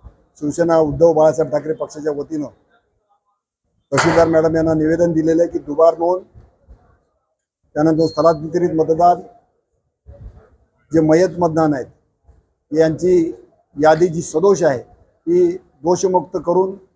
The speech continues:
एक चांगलं निवडणूक घेण्यासाठी निवडणूक आयुक्तांच्या प्रतिनिधीमधून तहसीलदार आणि या महानगरपालिकेच्या आता ओघातल्या निवडणुकीमध्ये इथले सहाय्यक आयुक्त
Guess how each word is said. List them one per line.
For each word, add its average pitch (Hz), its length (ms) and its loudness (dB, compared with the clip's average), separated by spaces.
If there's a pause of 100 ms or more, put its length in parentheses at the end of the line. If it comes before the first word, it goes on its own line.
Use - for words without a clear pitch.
(120)
एक 156 160 -4
चांगलं 160 480 -2
निवडणूक 170 320 0
घेण्यासाठी 156 640 -2 (840)
निवडणूक 165 460 0 (340)
आयुक्तांच्या 160 600 0
प्रतिनिधीमधून 160 760 -4
तहसीलदार 160 500 -2
आणि 160 280 -2 (520)
या 151 100 -4
महानगरपालिकेच्या 160 960 0
आता 156 240 2 (240)
ओघातल्या 156 500 0
निवडणुकीमध्ये 156 680 -4
इथले 151 340 -10
सहाय्यक 165 440 -4
आयुक्त 160 320 0